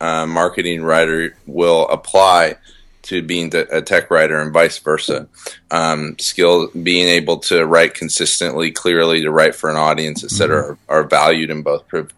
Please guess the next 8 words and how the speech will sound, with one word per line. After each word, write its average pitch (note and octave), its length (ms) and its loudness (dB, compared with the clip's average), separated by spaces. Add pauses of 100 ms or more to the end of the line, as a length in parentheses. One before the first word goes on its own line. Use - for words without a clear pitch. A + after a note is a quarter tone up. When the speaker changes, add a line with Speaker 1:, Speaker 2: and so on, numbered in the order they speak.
(120)
Speaker 1:
professions. - 680 -4
But, - 400 4
um, E2+ 480 0
so B2 560 4 (300)
I A2 140 0
went A#2+ 260 0
to C3+ 80 -10
school A#2+ 580 -4